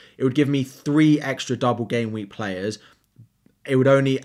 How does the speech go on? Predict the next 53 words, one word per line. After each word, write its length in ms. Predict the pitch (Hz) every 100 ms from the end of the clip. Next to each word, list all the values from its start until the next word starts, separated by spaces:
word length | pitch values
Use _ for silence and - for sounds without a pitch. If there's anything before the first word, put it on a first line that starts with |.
| -
add 400 | 127 120 104 110
one 240 | 127 123
extra 300 | 120 - 123
blank 300 | 107 117 107
player 180 | 113 110
in 80 | 107
game 160 | 107
week 80 | 107
twenty-six, 600 | - 104 98 - 147 107
of 100 | 113
course, 220 | 117 107
'cause 120 | -
I'm 100 | 107
selling 480 | 104 - 113 107 107
Pedro 360 | 98 110 101 101
Porro 280 | - 104 95
this 200 | 98 -
week. 200 | 104 -
So 200 | 143 135 - - _ -
as 160 | 175
a 40 | 185
cumulative 520 | 170 180 170 - 139
minus 380 | 139 135 127 120
four, 400 | - 110 107 113 - _
to 120 | -
add 320 | - 151 151 -
three 240 | 147 135
doublers 540 | 131 127 104 95 104
and 140 | 104 110
only 240 | 123 117 117
add 320 | 120 110 98
one 220 | 120 120
extra 260 | 113 - 113
blanker 400 | 117 117 104 104
in 100 | 104
game 180 | 107
week 100 | 104
twenty-six 720 | 98 107 104 - 123 101 92 - _ _ _ -
doesn't 300 | 185 196 160
feel 180 | 175
like 160 | 156 135
the 80 | 127
worst 380 | 123 123 120 123
minus 320 | 110 110 107
four 200 | 120 113
this 200 | 101 -
week. 200 | 101 101
And 200 | 135 143
of 120 | 135
course, 200 | 139 123
it 80 | 117
fixes 560 | - - 135 - 117 107
slightly 600 | - 123 110 92 95